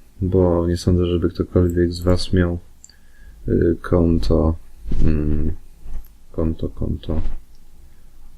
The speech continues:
No, konto PayPal. Nikt z nich, z was prawdopodobnie tego nie ma, a jeśli ma, to na pewno wie, jak to zrobić.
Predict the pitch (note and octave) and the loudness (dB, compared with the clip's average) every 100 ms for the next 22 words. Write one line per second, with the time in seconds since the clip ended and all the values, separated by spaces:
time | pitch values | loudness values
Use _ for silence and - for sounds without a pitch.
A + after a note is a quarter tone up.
0 | - C#3 D#3+ - - D#3 B2+ G#2 E2+ D#2+ | -8 -4 -2 -2 -2 4 4 4 2 0
1 | D#2 D#2 - - - - - A2+ A2+ A2 | 0 -2 -10 -20 -20 -20 -8 -2 0 0
2 | G#2+ G#2+ G#2+ G#2+ G2+ F#2+ F#2+ F2+ F2+ F#2 | -2 -4 -6 -6 -4 -4 -4 -4 -4 -4
3 | F2+ - G2 F2 F2+ F2 F2 E2 E2 E2 | -6 -6 -6 -4 -4 -4 -2 -2 -4 -4
4 | E2+ F2+ F#2+ F2 A#2 B2+ - - F2 F2+ | -2 -2 -2 -2 2 2 0 0 2 2
5 | F2+ - F2+ F2 G#2 F#2 F#2 F2 F2+ E2+ | 0 0 -2 0 0 2 2 2 2 4
6 | E2+ E2 - - E2+ - E2 D#2+ - D#2+ | 2 2 2 2 2 -4 -4 -4 -4 -18
7 | - | -18